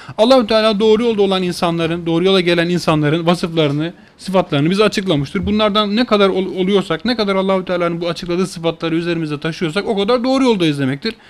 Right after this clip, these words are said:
Bakara suresinin yüz yetmiş yedinci ayetinde Allahü Teala şöyle buyuruyor.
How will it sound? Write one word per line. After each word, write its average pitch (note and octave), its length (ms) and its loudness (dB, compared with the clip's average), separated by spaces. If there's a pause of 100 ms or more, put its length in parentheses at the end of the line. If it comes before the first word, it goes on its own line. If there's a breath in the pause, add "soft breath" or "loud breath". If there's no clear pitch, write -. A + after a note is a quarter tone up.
(420 loud breath)
Bakara A#3 300 4
suresinin G3 500 -2
yüz F#3+ 160 0
yetmiş G3+ 260 0
yedinci F#3+ 280 2
ayetinde E3+ 380 -2
Allahü F#3 280 -2
Teala G3+ 200 2
şöyle B3+ 260 4
buyuruyor. C#3+ 280 2